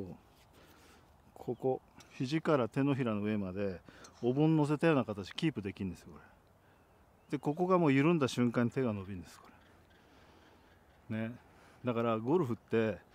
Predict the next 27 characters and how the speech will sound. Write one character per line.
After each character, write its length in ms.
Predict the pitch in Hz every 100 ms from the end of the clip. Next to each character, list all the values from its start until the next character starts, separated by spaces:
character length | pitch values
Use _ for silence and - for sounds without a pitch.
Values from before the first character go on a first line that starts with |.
| - - - - - - _
非 140 | -
常 180 | 135 156
に 260 | 147 139 - - - - - 123
脇 340 | 135 - 170
の 120 | 165
後 220 | 160 -
ろ 120 | 147 147
の 240 | 143 135 - - _ - - - - -
イ 80 | 131
ン 60 |
ナ 100 | 135
ー 20 | 131
マ 140 | 131
ッ 20 |
ス 140 | 117 101
ル 60 |
の 60 | 98
ロ 80 | 120
ー 40 |
テ 100 | 135
ー 80 | 120
タ 60 |
ー 40 | 117
カ 140 | -
ー 60 | 104
フ、 120 | 85
す 160 | -